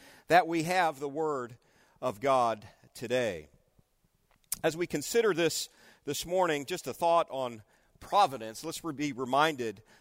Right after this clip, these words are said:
of what providence is and what it is not as we think about this idea this morning and look at some evidences, both internal and external. But providence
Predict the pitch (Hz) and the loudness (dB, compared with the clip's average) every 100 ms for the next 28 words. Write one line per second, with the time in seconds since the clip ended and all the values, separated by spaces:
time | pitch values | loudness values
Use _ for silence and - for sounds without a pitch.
0 | - 127 151 - - 147 151 143 131 110 | -10 -6 -4 -4 -4 2 2 2 -4 -10
1 | - 120 127 110 92 90 110 120 117 104 | -14 -10 -10 -10 -14 -16 -14 -10 -10 -10
2 | 101 - 107 110 90 80 - _ - 110 | -14 -12 -6 -4 -6 -10 -20 _ -12 -10
3 | 107 117 120 107 107 - 107 107 104 113 | -10 -10 -8 -2 -2 -2 -6 -4 -4 -6
4 | 107 101 - 123 117 87 90 _ _ 107 | -8 -8 -12 -8 -6 -8 -14 _ _ -6
5 | 127 147 - 131 117 139 151 120 107 110 | -6 -6 -8 -6 2 2 2 -2 -6 -14
6 | 101 127 117 185 - 156 123 107 120 131 | -10 -10 -6 -8 -8 -8 -6 -4 -2 -4
7 | - 104 90 90 _ _ _ _ _ _ | -6 -10 -10 -14 _ _ _ _ _ _
8 | _ _ _ 151 - 226 254 190 170 160 | _ _ _ -2 2 6 6 8 2 2
9 | - - | -2 -8